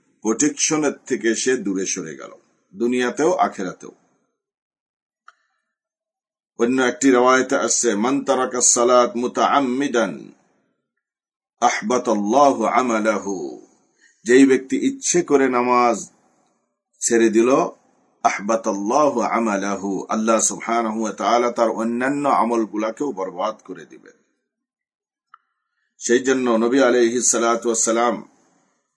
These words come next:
নির্দেশ দিয়েছেন, তোমরা নিজেও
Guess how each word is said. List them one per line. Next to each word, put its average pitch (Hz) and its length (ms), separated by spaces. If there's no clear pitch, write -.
নির্দেশ 117 480
দিয়েছেন, 117 480
তোমরা 117 300
নিজেও 117 600